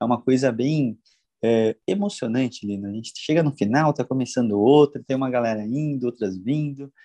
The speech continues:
Então, é um processo bem bacana aí, tá? E hoje estamos aqui durante, fazendo essa coisa nova aqui, de tá gravando o episódio durante o encontro,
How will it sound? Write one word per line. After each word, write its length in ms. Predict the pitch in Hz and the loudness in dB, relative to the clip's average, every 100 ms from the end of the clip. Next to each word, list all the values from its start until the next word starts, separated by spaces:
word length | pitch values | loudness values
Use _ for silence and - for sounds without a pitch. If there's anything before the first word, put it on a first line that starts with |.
| _ _ | _ _
Então, 220 | 123 139 | 2 4
é 60 | 139 | 4
um 100 | 139 | 2
processo 500 | 135 127 135 135 120 | 0 2 0 0 -2
bem 220 | 123 135 | 0 2
bacana 600 | 127 123 _ 104 104 98 | 2 -2 _ 2 2 0
aí, 200 | 90 87 - | -4 -6 -2
tá? 260 | 143 214 _ _ - _ _ | -2 -2 _ _ -20 _ _
E 300 | 135 175 196 - | 2 2 -2 -8
hoje 640 | 131 139 190 208 208 226 226 - | 0 4 4 4 2 -2 -2 -12
estamos 460 | - - 160 160 147 | -16 -6 -4 -2 -2
aqui 540 | 147 - - 127 - _ _ _ - | -2 -4 -2 0 0 _ _ _ -2
durante, 500 | 127 113 139 185 - | 0 2 0 -4 -6
fazendo 200 | 139 139 | -6 -6
essa 160 | - 131 | -8 -4
coisa 300 | 131 127 110 | -4 -2 -2
nova 460 | 101 131 156 117 | 0 0 0 -4
aqui, 260 | 104 131 135 | -8 -4 -4
de 100 | - | -2
tá 140 | 120 | -4
gravando 400 | 120 110 101 131 | -2 -4 -6 -8
o 40 | 127 | -10
episódio 400 | 107 113 120 110 | -8 -4 -4 -6
durante 540 | 104 104 127 156 - | -12 -6 -4 -4 -4
o 60 | 117 | -8
encontro, 580 | - 120 139 139 139 | 0 2 2 0 -8